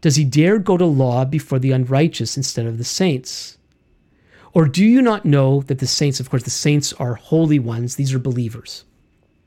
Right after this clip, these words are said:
Just a way to talk about believers. "Or do you not know that the saints will judge the world?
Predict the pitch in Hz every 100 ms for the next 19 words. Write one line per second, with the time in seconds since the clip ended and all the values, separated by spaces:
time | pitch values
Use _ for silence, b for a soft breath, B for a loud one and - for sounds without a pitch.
0 | _ - 120 - 143 143 139 135 135 117
1 | 113 113 110 - - b b b b b
2 | b b b - 156 170 214 233 202 160
3 | 147 135 131 - 190 185 175 - 147 127
4 | 127 110 - 160 226 202 110